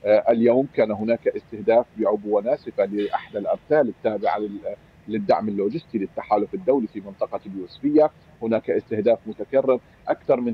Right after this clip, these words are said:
ثلاث هجمات، آه، خلال ثمانية وأربعين ساعة في مناطق جنوب العراق، وأيضًا، آه، مناطق أخرى، آه، آه، في، آه، من العراق. هذا يشير إلى أن الفصائل المسلحة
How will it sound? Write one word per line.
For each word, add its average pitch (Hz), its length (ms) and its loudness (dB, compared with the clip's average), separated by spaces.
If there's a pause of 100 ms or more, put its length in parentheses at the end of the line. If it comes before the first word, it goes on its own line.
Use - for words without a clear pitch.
ثلاث 147 300 4
هجمات، 113 500 2 (320)
آه، 107 120 4
خلال 120 400 4
ثمانية 123 380 0
وأربعين 107 500 0
ساعة 107 520 0
في 117 60 -10
مناطق 110 360 -6 (100)
جنوب 104 240 -10
العراق، 120 440 0
وأيضًا، 120 460 0 (400)
آه، 110 120 4
مناطق 113 460 0
أخرى، 113 380 2 (340)
آه، 107 300 4
آه، 104 340 2
في، 117 260 -2
آه، 107 140 4
من 117 200 -2
العراق. 95 400 -2
هذا 160 240 2
يشير 143 460 2
إلى 110 180 4
أن 110 140 -4
الفصائل 98 480 -2
المسلحة 139 640 0